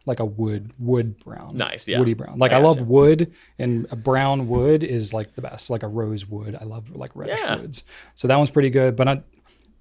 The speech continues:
Speaker 1: that's not universal. It's pretty much just, I just like wood. Um, and then the, the other, the other alternate, my third,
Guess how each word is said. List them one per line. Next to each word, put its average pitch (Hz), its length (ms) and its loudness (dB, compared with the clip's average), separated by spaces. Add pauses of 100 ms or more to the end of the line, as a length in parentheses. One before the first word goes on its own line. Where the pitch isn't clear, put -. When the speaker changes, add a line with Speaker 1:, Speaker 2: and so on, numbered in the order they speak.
(120)
Speaker 1:
that's 123 140 2
not 120 140 -4
universal. 113 380 -2
It's 113 80 -4
pretty 147 180 4
much 110 180 0
just, - 220 -8
I 123 80 -12
just 117 180 -14
like - 140 -18
wood. - 240 -14 (380)
Um, 123 340 6
and 151 100 6
then 147 120 8
the, 139 80 4
the 131 200 6
other, 147 240 8
the 147 160 2
other 175 300 8
alternate, 165 560 4
my 127 160 0
third, 147 560 2